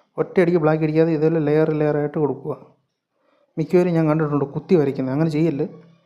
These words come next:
ആദ്യം ഒരു ലൈറ്റ് കളർ കൊടുക്കുക, എന്നിട്ട് എവിടെ ഡാർക്ക് വരുന്നേ ആ ഭാഗം മാത്രം ഡാർക്ക് ആക്കി കൊടുക്കുക. ഓക്കെ,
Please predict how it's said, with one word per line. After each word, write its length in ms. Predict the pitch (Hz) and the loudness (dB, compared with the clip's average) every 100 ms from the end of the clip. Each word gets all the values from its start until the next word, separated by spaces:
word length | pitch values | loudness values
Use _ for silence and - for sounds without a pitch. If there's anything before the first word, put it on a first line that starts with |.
| _ _ _ _ _ _ 156 | _ _ _ _ _ _ -2
ആദ്യം 200 | 165 175 | 2 2
ഒരു 100 | 170 214 | 2 2
ലൈറ്റ് 200 | 151 151 151 | 0 2 0
കളർ 160 | 147 143 | 0 0
കൊടുക്കുക, 320 | 139 135 143 185 - _ _ _ 165 | 0 0 -2 -2 -12 _ _ _ -4
എന്നിട്ട് 240 | 180 170 170 | -2 2 0
എവിടെ 180 | 165 185 170 | 2 -2 0
ഡാർക്ക് 320 | 151 170 - 165 | 0 0 2 0
വരുന്നേ 220 | 143 160 185 165 | 2 -2 -2 -2
ആ 20 | 180 | 0
ഭാഗം 200 | 165 170 160 | 0 0 0
മാത്രം 280 | 165 208 277 - | 0 0 -2 0
ഡാർക്ക് 240 | 160 160 147 | 0 2 0
ആക്കി 140 | 147 147 | -4 -4
കൊടുക്കുക. 240 | 135 131 143 | -4 -4 -4
ഓക്കെ, 160 | 147 | -4